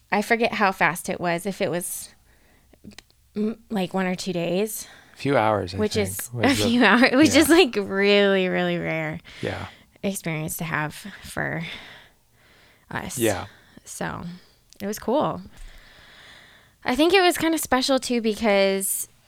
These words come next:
Speaker 1: you finished, oh, so you had the first idea,
Speaker 2: Mm-hmm.
Speaker 1: it wrote it really fast, and then because it was on the front of the record,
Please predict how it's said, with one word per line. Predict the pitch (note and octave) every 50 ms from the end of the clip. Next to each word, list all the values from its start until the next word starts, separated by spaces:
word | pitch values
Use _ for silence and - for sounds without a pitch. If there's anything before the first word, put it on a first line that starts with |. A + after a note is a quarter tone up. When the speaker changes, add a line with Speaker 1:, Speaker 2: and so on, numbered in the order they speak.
| _ _
Speaker 1:
you | - G#3+ A3
finished, | - B3 B3 C4+ C4 C4 B3+ - - - - - - - _ _ - -
oh, | A3
so | G#3+ - B3+
you | B3 A3+ B3
had | - C4 C4+ C4+
the | - C4+ A3+ F3 - - -
first | - - - - A#3+ A3 A3 A#3 A3+ - -
idea, | - F#3 F3+ E3+ F#3 G3 G3+ F#3+ D#3+ C3 A#2 G#2 B2 F#3 F#3 - _ - -
Speaker 2:
Mm-hmm. | B2 G#2 - A2 G#2 G2+ - _
Speaker 1:
it | - G3+ - -
wrote | G3 F#3+ G#3 G#3 A3 A#3+
it | - -
really | G#3 G3 F#3 F#3
fast, | F3+ - F3+ D3+ - D#3 E3+ - - - - - - - _ _
and | - G#3 G3+ G3
then | F#3 F#3 F#3
because | F3+ F#3 F#3 - G#3+ G3 F#3
it | F#3 -
was | - G#3+ G#3
on | G#3+ G3 F#3+ F#3
the | E3+ D#3+
front | - - - - G3 F#3 E3+ - -
of | - F3+ F3 E3+
the | E3+ E3+
record, | D#3+ E3+ E3 F3 - - D#3+ D3 D3 D#3 D#3+ F3 F3